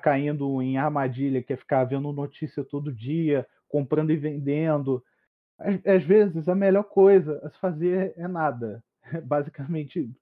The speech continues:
isso. Você fazer, for fazer trade, é, o pessoal tá, tá colocando robô, você vai, provavelmente vai perder pro robô. Então,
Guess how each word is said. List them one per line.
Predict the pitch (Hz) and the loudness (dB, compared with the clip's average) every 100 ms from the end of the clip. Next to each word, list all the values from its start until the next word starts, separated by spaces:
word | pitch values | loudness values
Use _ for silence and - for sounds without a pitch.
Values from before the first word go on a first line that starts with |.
| _ | _
isso. | 139 131 - 131 120 _ _ - | -8 -8 -6 -10 -10 _ _ -10
Você | 170 190 | -6 2
fazer, | 208 202 190 160 | 6 6 4 0
for | 170 | -6
fazer | 196 202 190 | 2 4 4
trade, | 190 185 196 175 127 120 _ _ _ _ _ | 4 6 8 6 4 -8 _ _ _ _ _
é, | 123 131 131 | -6 -4 -4
o | 127 | -6
pessoal | 156 175 | -6 -4
tá, | 175 185 _ | -4 -8 _
tá | - | -10
colocando | 175 175 170 185 | -4 -2 -2 -4
robô, | 185 180 160 123 139 175 151 | 0 2 2 0 2 4 2
você | 123 - | 0 -8
vai, | 131 143 135 _ _ _ | -4 -2 -4 _ _ _
provavelmente | 143 151 151 160 156 | -8 -6 -4 -6 -6
vai | 160 | -6
perder | 151 156 143 143 | -4 -4 -2 -4
pro | 160 | -4
robô. | 139 135 113 127 147 151 - _ _ _ - | -2 -2 -2 -2 0 -2 -6 _ _ _ -16
Então, | 131 170 175 151 | -4 -2 0 -4